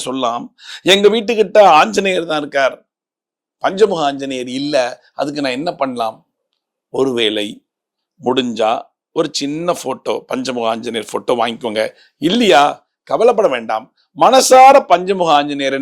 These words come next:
நினைச்சுண்டு உங்க வீட்டுக்கிட்ட இருக்கிற ஆஞ்சநேயர் கோயிலுக்கு போய் ப-, அந்த இது இருக்கு இல்லையா, செந்தூரம், ஒரு பாக்கெட் வாங்கிக்கோங்க. கோவில்லாம் எடுக்க வேண்டாம், நீங்க ஒரு பாக்கெட் தனியா வாங்கிக்கோங்க,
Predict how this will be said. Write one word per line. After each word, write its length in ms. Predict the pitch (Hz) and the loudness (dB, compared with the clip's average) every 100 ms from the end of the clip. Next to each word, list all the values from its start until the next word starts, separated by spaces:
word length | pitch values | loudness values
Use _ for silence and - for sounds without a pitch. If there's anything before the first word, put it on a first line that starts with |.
| 127 | -4
நினைச்சுண்டு 500 | 143 - 170 139 117 127 _ _ _ | -4 -4 -6 -4 -4 -6 _ _ _
உங்க 340 | 151 214 240 240 | -2 0 2 2
வீட்டுக்கிட்ட 480 | 240 196 214 190 | 2 -4 -6 -4
இருக்கிற 280 | 208 185 - 131 | -4 -4 -4 -4
ஆஞ்சநேயர் 520 | 139 165 175 156 139 | -4 -8 -8 -8 -8
கோயிலுக்கு 460 | 131 131 117 117 | -8 -8 -8 -12
போய் 440 | - 127 123 113 - _ _ - | -4 -2 0 -4 -8 _ _ 2
ப-, 240 | 175 180 | 2 2
அந்த 320 | 180 170 160 147 | -2 2 4 4
இது 180 | 196 | 2
இருக்கு 220 | 226 180 170 | -2 0 -2
இல்லையா, 240 | 147 135 127 - _ _ _ _ _ _ _ - 190 | 4 4 4 -4 _ _ _ _ _ _ _ -8 -4
செந்தூரம், 520 | 180 165 156 123 95 _ _ _ _ - | -2 2 2 2 -4 _ _ _ _ -2
ஒரு 200 | 147 - | 0 0
பாக்கெட் 340 | 156 175 143 | -4 -4 -6
வாங்கிக்கோங்க. 440 | 131 147 135 113 113 - _ _ _ _ _ _ _ _ _ _ _ | -6 -6 -10 -10 -12 -14 _ _ _ _ _ _ _ _ _ _ _
கோவில்லாம் 460 | 160 190 180 170 226 | 0 0 0 0 0
எடுக்க 160 | 185 151 | 0 -2
வேண்டாம், 240 | 127 113 | -4 -6
நீங்க 200 | 127 143 | -6 -4
ஒரு 120 | 143 | -2
பாக்கெட் 320 | 165 180 190 180 | -2 -2 -4 -4
தனியா 320 | 143 151 156 | -6 -4 -6
வாங்கிக்கோங்க, 380 | 123 113 113 | -8 -10 -18